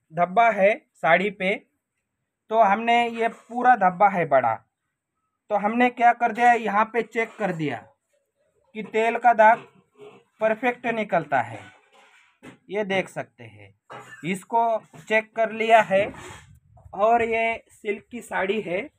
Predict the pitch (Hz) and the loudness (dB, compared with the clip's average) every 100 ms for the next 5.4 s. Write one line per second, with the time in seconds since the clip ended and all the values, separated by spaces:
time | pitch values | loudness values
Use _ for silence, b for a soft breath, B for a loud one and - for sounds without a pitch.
0 | _ _ _ _ _ _ _ _ _ _ | _ _ _ _ _ _ _ _ _ _
1 | _ _ _ _ _ _ _ - 196 214 | _ _ _ _ _ _ _ -6 -2 0
2 | 220 220 - 208 - 208 190 196 285 _ | -2 -2 -2 -4 -4 -2 0 0 -2 _
3 | _ _ _ _ _ _ _ _ _ _ | _ _ _ _ _ _ _ _ _ _
4 | _ _ _ _ _ 185 185 208 220 226 | _ _ _ _ _ -4 0 4 2 2
5 | 226 202 214 202 | 0 0 0 0